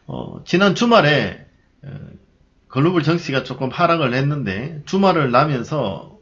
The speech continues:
어, 그러한 우려가 조금 상쇄될 것, 되지 않겠느냐, 어, 저는 그렇게 봤는데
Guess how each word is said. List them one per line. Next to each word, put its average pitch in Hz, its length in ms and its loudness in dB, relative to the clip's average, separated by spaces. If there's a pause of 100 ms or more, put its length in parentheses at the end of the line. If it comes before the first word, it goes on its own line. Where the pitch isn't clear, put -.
(360)
어, 104 540 -14
그러한 135 400 -4
우려가 156 680 0
조금 175 300 -8
상쇄될 185 560 -4
것, - 360 -8
되지 160 220 0
않겠느냐, 127 800 -2 (140)
어, 90 420 -14
저는 131 280 -10
그렇게 143 260 -8
봤는데 107 580 -10